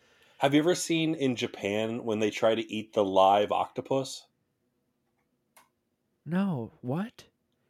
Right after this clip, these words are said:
Speaker 1: Oh, okay.
Speaker 2: And it's fighting around and shit?
Speaker 1: Yeah, and sometimes, sometimes people will start to choke because it'll, like,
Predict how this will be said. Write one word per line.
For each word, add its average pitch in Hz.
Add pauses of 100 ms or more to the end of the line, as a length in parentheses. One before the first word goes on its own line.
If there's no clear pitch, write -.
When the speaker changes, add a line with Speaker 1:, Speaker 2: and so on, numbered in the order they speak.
(120)
Speaker 1:
Oh, 139
okay. 139
Speaker 2:
And 147
it's 135
fighting 156
around 139
and 165
shit? 180
Speaker 1:
Yeah, 185 (160)
and 151
sometimes, 160
sometimes 123 (340)
people 143
will 123
start 131
to -
choke -
because 117
it'll, 123
like, 104